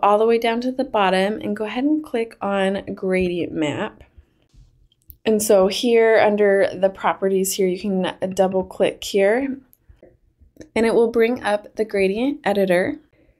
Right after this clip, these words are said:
Here is our current, um, gradient map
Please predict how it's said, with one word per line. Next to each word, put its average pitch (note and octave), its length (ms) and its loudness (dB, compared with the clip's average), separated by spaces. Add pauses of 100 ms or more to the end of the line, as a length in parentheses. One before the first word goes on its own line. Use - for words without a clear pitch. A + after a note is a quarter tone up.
(120)
Here A#3+ 420 4
is G#3 480 4
our F#3 320 2
current, G#3 840 -2
um, F#3 460 -4
gradient F#3 400 0
map F3 320 -2